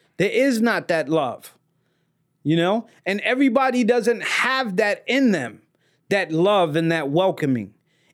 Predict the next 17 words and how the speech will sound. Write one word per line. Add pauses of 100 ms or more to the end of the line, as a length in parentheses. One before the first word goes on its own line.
It
is
the
ones
who
actually
practice
this
program
and
the
principles
and
have
developed
a
relationship